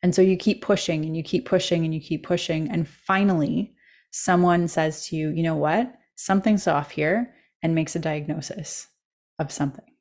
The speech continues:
doesn't matter what it is, can be, you know, hypothyroid, it can be high blood pressure, it can be, for me, it was M S, whatever it is, it can feel like a relief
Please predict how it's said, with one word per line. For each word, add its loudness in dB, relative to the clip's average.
doesn't 0
matter 0
what -4
it -6
is, -8
can -4
be, -2
you -4
know, -2
hypothyroid, 2
it -6
can -4
be -4
high -2
blood 2
pressure, -2
it -6
can -4
be, -4
for 0
me, 4
it 2
was 0
M 0
S, 0
whatever 4
it 4
is, 2
it -2
can 2
feel 4
like 2
a 4
relief -2